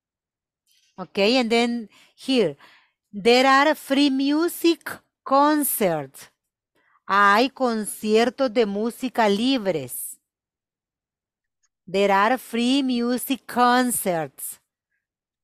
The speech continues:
Concert-, conciertos de música libres. Ya, miren aquí, está el, está al aire libre, ¿ve?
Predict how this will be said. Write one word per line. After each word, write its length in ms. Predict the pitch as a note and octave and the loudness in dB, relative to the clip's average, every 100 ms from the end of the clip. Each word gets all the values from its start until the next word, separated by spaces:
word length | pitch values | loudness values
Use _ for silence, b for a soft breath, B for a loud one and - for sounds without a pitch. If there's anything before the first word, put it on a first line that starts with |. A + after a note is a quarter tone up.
| _ | _
Concert-, 760 | - G#3+ G3 - G#3 G#3+ A#3 - | -8 -6 -6 -6 -2 0 -2 -4
conciertos 800 | A3+ G#3+ - G#3 G3+ G#3+ B3+ A3+ | -8 -8 -8 -2 -2 -2 -6 -8
de 140 | G3+ G3 | -8 -8
música 540 | G3 G#3 - A3 G#3 | -8 -10 -10 -4 -2
libres. 880 | F#3 G3 G#3 F3 C#3+ C3+ - - - _ _ _ _ _ _ _ _ _ _ _ _ _ - | -2 0 -2 -2 -4 -10 -14 -14 -16 _ _ _ _ _ _ _ _ _ _ _ _ _ -10
Ya, 340 | E3 E3 C#4 | -6 -4 -4
miren 360 | C4+ G3 A#3+ B3+ | -4 -4 -2 0
aquí, 320 | G#3+ - B3+ | -2 -4 -4
está 360 | D4 - A3+ A#3 | -2 -2 -2 -2
el, 200 | A#3 A3 | -2 -2
está 440 | F#3+ G3 - G#3+ | -2 -4 -2 0
al 80 | A3 | 2
aire 280 | A3 A3+ A3 | 2 2 0
libre, 520 | F#3+ A3 A#3+ F3+ D3+ | 0 -4 -4 -4 -6
¿ve? 220 | D#3 D4 | -6 -8